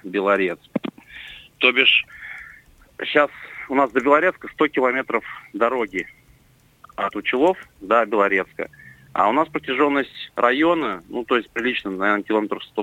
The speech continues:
сорок, я так думаю. То есть с одной стороны в другую сторону проехать это только до самого поселка, ой, до самого города, а еще до Белорецка сто. То есть экстренные, вот вчера, э, мы устраивали пикет около больницы по приезду в московской проверке.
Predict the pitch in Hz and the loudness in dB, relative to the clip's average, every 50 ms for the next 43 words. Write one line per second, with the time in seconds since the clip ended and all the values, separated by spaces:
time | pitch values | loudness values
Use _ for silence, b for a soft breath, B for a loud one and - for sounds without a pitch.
0 | - - 120 110 104 98 - - 87 - 90 90 95 101 95 92 87 82 78 69 | -4 -2 0 0 2 0 -2 -4 -6 -8 -8 -6 -4 -4 -4 -4 -4 -6 -8 -10
1 | - _ B B B B B B B B B B B 107 98 - - 113 110 135 | -12 _ B B B B B B B B B B B -2 -2 0 -2 -2 0 0
2 | 127 - - 123 120 123 127 113 120 113 123 135 127 - - 160 151 135 127 113 | -2 -2 0 0 0 0 0 0 -2 0 0 0 0 2 2 0 2 2 0 -4
3 | - - 104 107 117 123 - - - 92 87 - 95 92 90 90 87 85 85 - | -2 0 2 4 4 4 2 -2 -10 -10 -6 -2 0 0 0 -2 -4 -6 -8 -10
4 | - - _ _ _ - 120 - - 104 101 104 - - 123 123 123 131 131 135 | -10 -14 _ _ _ -6 -4 -4 -2 -2 -4 -2 -2 0 0 2 4 4 6 4
5 | 123 104 - _ _ - 101 - - 117 104 92 87 - - 78 - _ b b | 4 2 0 _ _ -8 -6 -4 -2 -2 -2 -2 -2 -4 -8 -8 -8 _ b b
6 | b b b - 131 113 104 101 - 131 139 147 143 120 110 110 107 101 101 87 | b b b 0 2 2 2 0 -2 0 2 2 2 2 2 2 2 2 2 0
7 | 92 85 - B B B B B B - 101 104 - 147 147 151 139 151 147 139 | -2 -4 -4 B B B B B B 0 0 0 0 -2 -2 0 2 4 4 4
8 | 120 123 110 - - - - _ _ - 104 101 - - 104 107 104 101 - - | 4 2 0 -2 -6 -16 -18 _ _ 0 0 0 0 0 0 0 0 0 -2 -8
9 | - - B B B B B B B 143 147 - - 147 139 123 117 113 101 95 | -20 -20 B B B B B B B 2 2 0 0 0 0 2 2 2 2 2
10 | 98 101 - - - 117 110 107 104 98 95 92 - - 92 104 104 101 101 101 | 0 -2 -2 -2 0 2 2 2 2 0 -2 -6 -12 -10 -6 -4 -2 -2 -2 -2
11 | 98 98 95 95 95 95 101 107 107 101 98 98 92 92 95 - - 127 113 107 | 0 0 0 -2 -2 -4 -2 0 0 2 2 0 -2 -4 -6 -6 -2 0 0 0
12 | 107 104 101 98 - - - - - 160 160 - 139 - - 104 101 92 92 104 | 0 -2 -4 -6 -8 -12 -10 -4 0 0 0 0 -2 -6 -4 -2 -2 2 2 2
13 | 101 104 101 90 - - - - 95 - 104 104 104 104 101 92 87 95 90 87 | 2 0 -2 -10 -12 -14 -12 -12 -8 -4 -2 0 2 2 0 0 -2 -4 -4 -4
14 | 87 95 95 - - - 92 - - - - 92 92 92 98 95 92 - - - | -4 -6 -8 -6 -6 -8 -8 -8 -10 -10 -4 -2 0 2 2 2 0 -2 -6 -12
15 | - | -12